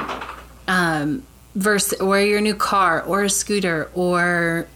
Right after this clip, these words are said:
whatever, a nice dinner out. Like, it doesn't matter what it is. When you really choose what you want and you back that up, um, by, ch-, you know, making choices that honor that,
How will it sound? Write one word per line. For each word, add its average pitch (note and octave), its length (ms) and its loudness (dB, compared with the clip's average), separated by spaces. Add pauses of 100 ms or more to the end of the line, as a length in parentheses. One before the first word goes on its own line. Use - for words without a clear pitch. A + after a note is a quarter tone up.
(180)
whatever, G3 380 2
a D#3+ 80 0
nice F#3 260 0
dinner F#3+ 260 0
out. F3+ 340 -2
Like, F3+ 120 -6
it F3+ 120 -6
doesn't F#3+ 360 2
matter E3+ 300 0
what D#3+ 100 -2
it E3+ 100 -6
is. G#3 300 0
When F3 220 0
you A3 180 0
really G#3+ 300 2
choose A3+ 520 0
what F3 160 0
you E3+ 140 -2
want D#3 380 -2 (500)
and F#3 240 2
you F#3 140 0
back F#3 500 0
that F#3 200 0
up, F3+ 280 0 (500)
um, E3 420 0 (440)
by, F3+ 280 -2
ch-, - 280 -4
you G3+ 100 0
know, F3 120 0
making F3 400 0
choices G3 420 -2
that G3+ 200 0
honor E3+ 340 0
that, F3+ 360 -2